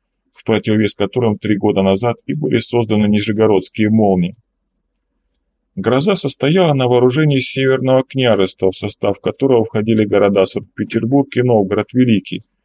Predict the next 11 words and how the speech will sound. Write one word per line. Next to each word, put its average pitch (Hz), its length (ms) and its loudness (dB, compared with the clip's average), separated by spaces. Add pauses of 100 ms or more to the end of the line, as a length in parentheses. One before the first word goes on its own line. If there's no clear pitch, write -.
(220)
с - 120 -16
прилегающими 104 760 0
землями. 98 520 0 (960)
На - 140 -2
территории 151 560 0
этого 139 300 0
государства 127 640 -2
размещалось 110 580 -2
большое 101 500 -2
количество 113 580 -2
заводов 117 460 2